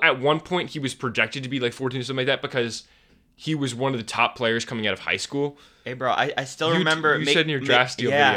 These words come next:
Speaker 1: video.
Speaker 2: i-, in our first ever S-, uh, S T F solos, which you,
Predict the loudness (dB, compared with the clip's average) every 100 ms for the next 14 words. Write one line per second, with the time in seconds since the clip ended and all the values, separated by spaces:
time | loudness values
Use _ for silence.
0 | 0 -4 -6 -4 -2 0 -2 -2 -2 -2
1 | -2 -2 -2 -8 _ _ -10 -8 -6 -6
2 | -6 -8 -6 -6 -4 -4 -4 -6 -12 -14
3 | -16